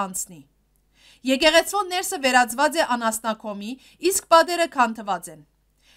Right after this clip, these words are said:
Դեղի բնակիչները բոգած են զանոնք և դարած շինարարության մեջ օգտագործելու համար։ Դեքորի բոլոր հինգ հայկական եկեղեցիներն ալ քմփեթավոր եղած են, անոնք են Սուրբ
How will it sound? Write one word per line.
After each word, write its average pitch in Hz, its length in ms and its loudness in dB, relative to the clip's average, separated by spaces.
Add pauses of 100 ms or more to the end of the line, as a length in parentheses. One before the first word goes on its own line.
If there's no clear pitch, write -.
(100)
Դեղի 320 320 0
բնակիչները 311 720 2
բոգած 269 400 4
են 240 80 -6
զանոնք 214 400 -4
և 262 240 -2
դարած 269 300 2
շինարարության 247 760 0
մեջ 254 260 -4 (120)
օգտագործելու 220 720 -4
համար։ 185 400 -12 (760)
Դեքորի 339 540 4
բոլոր 330 400 0
հինգ 370 240 -8
հայկական 262 420 0
եկեղեցիներն 233 800 -4
ալ 269 160 -2
քմփեթավոր 220 640 -4
եղած 185 400 -8
են, 254 160 -10 (300)
անոնք 320 420 2
են 269 160 -4
Սուրբ 370 240 -8